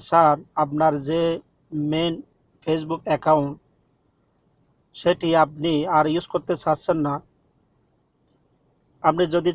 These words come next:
চান সেটা আজীবনের জন্য ডিলিট করে দিবেন, তাহলে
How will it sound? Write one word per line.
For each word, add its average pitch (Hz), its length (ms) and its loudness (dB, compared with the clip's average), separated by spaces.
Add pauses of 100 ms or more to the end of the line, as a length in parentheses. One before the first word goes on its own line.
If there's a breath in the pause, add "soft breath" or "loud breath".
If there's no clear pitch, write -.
চান 180 240 6 (220)
সেটা - 240 0 (120)
আজীবনের 156 480 2
জন্য 156 200 0 (1300)
ডিলিট 160 340 2
করে 180 200 0
দিবেন, 151 220 0 (1300)
তাহলে 170 260 4